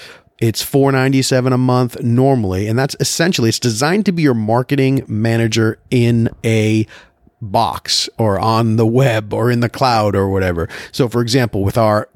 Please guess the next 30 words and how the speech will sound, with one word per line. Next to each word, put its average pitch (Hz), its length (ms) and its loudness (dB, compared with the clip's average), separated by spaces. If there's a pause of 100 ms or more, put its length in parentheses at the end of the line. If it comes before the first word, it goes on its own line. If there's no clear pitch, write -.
course - 560 0
about 113 580 0 (260)
how 123 180 -2
to 110 80 0
crush 110 240 -2
conferences, 113 680 -4 (220)
how 120 140 0
to 110 60 0
make 120 300 2
money 120 440 2
off 107 240 0
of 117 140 -4
conferences, 131 720 0
and 90 100 -2
how 113 160 2
to 113 100 2
make, 113 460 0 (260)
build 117 320 0
leads, 135 520 2
build 117 380 -2
relationships, 139 800 0
and 120 180 -4
turn 131 220 -2
conferences 123 480 -2
from 107 200 -2
boondoggles 123 760 0
to 120 180 0
a 110 60 0
worthwhile 110 720 0
investment. 110 560 -2